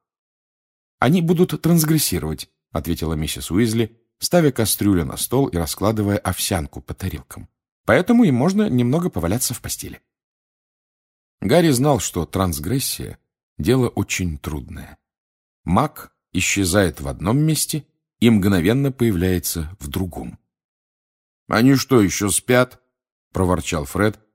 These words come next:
пододвигая к себе тарелку с кашей. "А почему, спрашивается, мы не можем трансгрессировать?" "Потому что вы еще не в том возрасте и не прошли тестов", сказала миссис Уизли. "А куда, интересно, пропали девочки?"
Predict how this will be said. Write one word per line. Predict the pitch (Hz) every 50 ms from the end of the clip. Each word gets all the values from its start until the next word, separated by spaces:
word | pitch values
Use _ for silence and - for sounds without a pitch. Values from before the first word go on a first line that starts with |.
| _ _
пододвигая | - 87 107 101 85 90 95 87 95 98 101 98 90
к | -
себе | - - 87 85 90 85
тарелку | - - 104 92 87 71 - - 78
с | -
кашей. | - 78 73 - - - 71 - _ _ _ _ _ _ _ _ _
"А | - -
почему, | - - - 165 175 190
спрашивается, | 165 - - 170 160 127 131 156 147 143 123 123 156 170
мы | 180 170
не | 143 127
можем | 131 135 131 120 104 101 98 92
трансгрессировать?" | - 117 127 113 110 113 131 139 135 - 135 113 82 73 69 64 - - _ _ _ _ _ _ _ _ _ _ _ _ _ _ _ _ _ _
"Потому | - - 131 143 147
что | - - 156
вы | 156
еще | 147 139 - 151
не | 156
в | 147 -
том | - 180 170
возрасте | 120 95 85 85 85 - - - 101 - _ _ _ _ -
и | 120 131
не | 127 123
прошли | - 120 117 113 - 185
тестов", | - - - - - - 95 92 - - _ _ _ _ _
сказала | - - - 85 71 82 90 104 123
миссис | 110 90 85 - - 101 - -
Уизли. | 76 71 67 65 69 67 - _ _ _ _ _ _ _ _ _ _ _ _ _
"А | - -
куда, | - 123 156 233
интересно, | 254 254 269 262 262 226 - 240
пропали | - 220 220 220 - 214 196 180
девочки?" | 113 87 76 69 - - - - - -